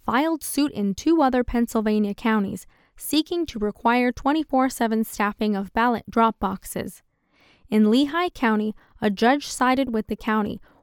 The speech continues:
while Chester County agreed to add additional security measures. Luzerne County's council narrowly defeated a measure to bar the county from paying for drop boxes. Fulton County eliminated availability except on Election Day,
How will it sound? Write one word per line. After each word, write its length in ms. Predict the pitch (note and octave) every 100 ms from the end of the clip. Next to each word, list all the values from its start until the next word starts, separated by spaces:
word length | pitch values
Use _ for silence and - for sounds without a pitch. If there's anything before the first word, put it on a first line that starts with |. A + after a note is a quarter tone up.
| -
while 260 | G#3+ G#3+ G#3+
Chester 460 | - D4+ - F4+
County 420 | - G#3+ G3+ G3+ -
agreed 400 | G#3+ A3 B3 B3+
to 180 | - -
add 160 | A3
additional 540 | G#3 G3+ F4 - G#3+ G#3
security 560 | - G3+ - C#4 A3+
measures. 640 | G3+ F#3+ F#3+ F#3+ F#3+ - - _ _ _ -
Luzerne 580 | G#3+ G#3 G3 B3 E4+ F#4+
County's 420 | - C#4 C#4 C#4+ -
council 500 | A#3+ G#3+ G#3 G#3+ G#3+
narrowly 580 | G#3+ C4 E4 D#4 C4+
defeated 440 | A#3 A3 - A#3+ A#3
a 80 | G#3
measure 400 | G3+ G3+ G#3 G3+
to 160 | -
bar 320 | F#3 G#3+ C#4
the 100 | D#4+
county 380 | E4+ C4 B3 A#3+
from 300 | - G#3 G3
paying 360 | - B3+ B3+ B3+
for 200 | - A#3
drop 280 | F3+ A#3+ -
boxes. 640 | G3+ F#3+ - - F#3 - _ _ _ _ _ _ _ -
Fulton 380 | G#3 A#3+ - C#4
County 420 | - G#3+ G#3+ G#3+
eliminated 680 | G3 G3 B3 D#4+ D#4 D4 B3
availability 800 | G#3+ G#3+ G#3 G3 A#3 A3 A3 -
except 460 | G#3+ - D4+ D4 A3+
on 160 | A3
Election 500 | A3 A#3+ B3 - A#3
Day, 360 | A3+ G3+ F3